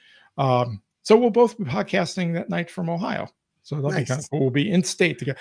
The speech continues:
Speaker 1: I thought about coming all the way to Newton Falls, but it's so far all the way,
Speaker 2: Wow.
Speaker 1: given the line in which I'm going, uh, that
Speaker 2: Yeah.
Speaker 1: I didn't think it would, it
Speaker 2: Yeah.
Speaker 1: wouldn't work. So,
Speaker 2: That'd
Speaker 1: so
Speaker 2: be
Speaker 1: yeah,
Speaker 2: fun.
Speaker 1: so
Speaker 2: We'd
Speaker 1: that
Speaker 2: be live.
Speaker 1: Yeah, I
Speaker 2: We could
Speaker 1: know.
Speaker 2: be live together. That's a, that's never happened on a podcast.
Speaker 1: Yeah.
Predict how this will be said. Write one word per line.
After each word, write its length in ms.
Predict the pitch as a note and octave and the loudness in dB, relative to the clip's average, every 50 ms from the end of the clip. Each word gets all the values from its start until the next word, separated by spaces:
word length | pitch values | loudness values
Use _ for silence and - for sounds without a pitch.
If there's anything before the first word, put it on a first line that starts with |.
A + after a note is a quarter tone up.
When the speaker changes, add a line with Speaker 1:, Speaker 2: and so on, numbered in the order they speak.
| - - - | -6 2 4
Speaker 1:
I 60 | E3+ | 6
thought 220 | E3+ - D4 D#4 | 10 12 10 12
about 200 | D4+ B3 G#3 F3 | 12 10 8 8
coming 220 | - G3 A3 F#3+ F#3 | 8 6 6 8 8
all 80 | F#3+ | 10
the 60 | F#3+ | 10
way 100 | F3+ F3 | 10 8
to 80 | E3 D3+ | 6 6
Newton 280 | D3+ D#3+ F#3+ A3 G#3 C3 | 4 2 0 0 -2 -2
Falls, 340 | - E3+ F3 D#3 D3 B2+ | 2 4 4 4 4 4
but 100 | G#2 C3+ | 0 -2
it's 120 | B2 A2 - | -4 -2 0
so 120 | - G3 | 0 0
far 260 | - - D#3+ D3+ C#3+ | 2 2 2 2 2
all 80 | C#3+ C3+ | 0 0
the 60 | B2+ | 2
way, 220 | B2+ B2+ C3+ C3 B2 | 2 2 2 2 0
Speaker 2:
Wow. 120 | - - _ _ _ _ - | -4 -8 _ _ _ _ 6
Speaker 1:
given 200 | G3+ G3 D#3 D3 | 6 6 6 6
the 80 | C#3 | 0
line 400 | B2 A#2+ C3 D3 D3+ D3+ D3 C#3 | 0 2 4 4 4 4 4 2
in 100 | B2+ B2 | 0 -2
which 220 | B2 C3 C3+ - - | 0 -2 -2 -2 -2
I'm 100 | B2+ A#2+ | -4 -2
going, 400 | A#2 B2+ C3 C3 A#2+ A2 A2+ G#2+ _ _ _ _ _ _ _ - | 0 0 0 0 -2 -4 -6 -8 _ _ _ _ _ _ _ -4
uh, 300 | E3 C3+ C3 B2 A#2+ B2 | -2 0 2 2 0 0
that 180 | A2+ C3 C3 | -2 0 2
Speaker 2:
Yeah. 220 | D3+ D#3 D3+ C#3 C3 | 2 2 2 0 -2
Speaker 1:
I 80 | C3 | -4
didn't 240 | B2+ - - D3 C3 | -8 -8 -8 -8 -6
think 160 | A#2 D3 C3+ | -4 -4 -2
it 40 | C#3+ | -2
would, 200 | B2+ A#2+ A2+ G#2+ - - | -2 -2 -4 -6 -8 -8
it 120 | C3+ A2+ | -10 -8
Speaker 2:
Yeah. 140 | A2+ - C#3+ | -6 -2 0
Speaker 1:
wouldn't 240 | C#3+ B2+ B2 A#2 A2 | 0 0 0 -4 -6
work. 240 | A#2+ B2 A#2+ - - | -6 -8 -10 -10 -12
So, 340 | - - F3 F3+ F3+ E3 - _ _ _ _ _ - - - - - - | -14 -12 -10 -8 -10 -10 -12 _ _ _ _ _ -20 -20 -20 -20 -18 -10
Speaker 2:
That'd 140 | - A#3 A#3 | -4 0 4
Speaker 1:
so 60 | - | 6
Speaker 2:
be 40 | C4+ | 8
Speaker 1:
yeah, 160 | C#4 C4 A3 | 10 10 10
Speaker 2:
fun. 20 | E3 | 8
Speaker 1:
so 140 | C3 B2 G3 | 6 6 6
Speaker 2:
We'd 60 | G3 | 6
Speaker 1:
that 60 | - | 6
Speaker 2:
be 40 | D3 | 4
live. 600 | C#3 C#3 C#3 D#3+ F#3+ F3+ C3+ A#2 - - - - - _ - C#3+ | 0 -2 0 0 0 0 0 -4 -10 -14 -20 -20 -20 _ -12 -8
Speaker 1:
Yeah, 320 | - C#3+ E3 E3+ C#3 - - | -2 0 0 0 0 -2 -2
I 140 | B2+ B2+ | -2 -2
Speaker 2:
We 60 | C3+ D3+ | -2 -2
could 80 | G#3 | -2
Speaker 1:
know. 60 | D3 C#3 | -2 0
Speaker 2:
be 80 | D#3 D3+ | 0 0
live 340 | C#3 C#3+ D3+ E3 F3+ E3+ D3+ | 0 2 2 2 2 0 0
together. 300 | - F3 G3+ G3+ F#3 C#3 | 2 2 4 4 4 2
That's 160 | C3 C#3 - | 0 -2 -2
a, 260 | D3+ E3 F3 E3 C#3+ - | -2 -2 -2 -2 -4 -6
that's 260 | D3+ D3+ C#3 B2+ - | -8 -8 -8 -6 -4
never 220 | D#3 E3 D#3+ F3+ F#3 | -2 -2 0 0 -2
happened 320 | F3 D#3+ E3 D#3+ F#3 E3+ | -2 -4 -6 -6 -4 -4
on 100 | D#3+ D#3+ | -4 -4
a 60 | E3 | -4
podcast. 480 | D#3+ F3 F#3 G#3 G3+ - - F#2 - - - C4+ | -6 -8 -8 -10 -10 -12 -14 -16 -16 -16 -14 -10
Speaker 1:
Yeah. 380 | G3 C#3+ E3+ G#3+ G#3+ F3+ - | -6 -6 -4 -4 -6 -8 -10